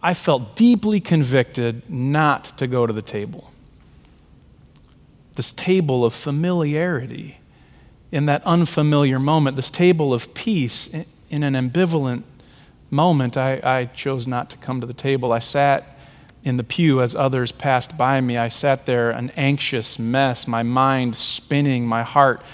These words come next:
swirling, in a moment of clarity. Words I had memorized years earlier with a college buddy while jogging, Ephesians five, came back to me in a flash. "Do not be partners with them."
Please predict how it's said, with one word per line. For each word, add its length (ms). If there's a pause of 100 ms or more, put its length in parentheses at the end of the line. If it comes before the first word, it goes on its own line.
(200)
swirling, 640
in 60
a 60
moment 540
of 160
clarity. 680 (580)
Words 280
I 80
had 100
memorized 560
years 440
earlier 500
with 300
a 60
college 500
buddy 240
while 220
jogging, 600
Ephesians 560
five, 300
came 220
back 260
to 80
me 100
in 80
a 40
flash. 640 (260)
"Do 160
not 580 (300)
be 140
partners 560
with 200
them." 280